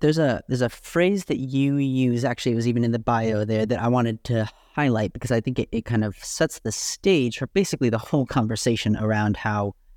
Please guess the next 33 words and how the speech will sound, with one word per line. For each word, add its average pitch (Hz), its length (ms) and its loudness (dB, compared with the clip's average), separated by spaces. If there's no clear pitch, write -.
an 104 100 0
individual 160 640 2
or 110 120 4
a 107 40 -6
community 131 640 2
or, 101 240 -2
you 107 100 -2
know, 104 240 -4
whatever 117 340 0
group 113 240 -2
can, 110 240 0
can 117 200 -4
go 156 100 4
about 139 280 0
caring 175 300 0
for 120 120 -2
people 113 440 -2
who 120 180 0
are 107 140 0
navigating 117 760 2
things, 113 400 -2
even 127 220 0
if, - 180 -6
if - 220 -4
we 117 120 2
don't 113 500 2
have 113 240 0
personal 110 380 0
experience 101 680 -2
in 98 160 2
them, 90 220 -2
right? 110 260 -2
So 113 220 0